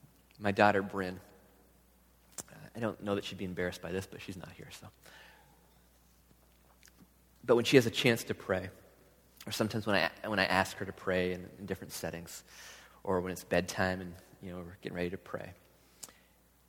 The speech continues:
and she doesn't quite know what to say, I just say, "Bryn,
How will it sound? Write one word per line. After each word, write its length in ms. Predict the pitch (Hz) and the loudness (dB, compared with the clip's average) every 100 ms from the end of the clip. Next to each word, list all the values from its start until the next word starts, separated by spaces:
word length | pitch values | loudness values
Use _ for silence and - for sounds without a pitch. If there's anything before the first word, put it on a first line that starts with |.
| _ - _ _ _ | _ -20 _ _ _
and 160 | 117 113 | 0 0
she 120 | 120 | 2
doesn't 280 | 113 135 131 | 4 4 2
quite 260 | - 123 | 2 2
know 180 | 104 107 | 4 2
what 160 | 107 - | 0 -2
to 80 | - | -6
say, 380 | - 87 90 107 - - - - _ | -6 -6 -6 -10 -18 -20 -20 -20 _
I 80 | 113 | 0
just 180 | 113 110 | 0 2
say, 120 | - | 0
"Bryn, 380 | 107 123 135 139 | 0 -2 -4 -4